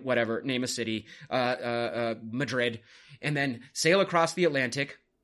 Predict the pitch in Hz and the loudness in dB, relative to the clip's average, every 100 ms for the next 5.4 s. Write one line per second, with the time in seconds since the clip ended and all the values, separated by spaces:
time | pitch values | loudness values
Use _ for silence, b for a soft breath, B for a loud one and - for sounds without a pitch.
0 | _ _ _ _ _ _ 151 151 147 147 | _ _ _ _ _ _ 2 4 2 -2
1 | - - _ - 147 143 156 151 170 170 | -8 -20 _ -2 0 0 2 4 6 6
2 | 156 123 147 113 - - - _ _ _ | 6 4 0 0 -4 -8 -10 _ _ _
3 | _ _ - 175 165 151 175 226 - 202 | _ _ -2 2 2 4 8 8 8 0
4 | 208 185 120 170 190 131 110 - 196 214 | 2 0 4 6 6 4 -2 -2 2 2
5 | 127 120 117 | 0 -2 -4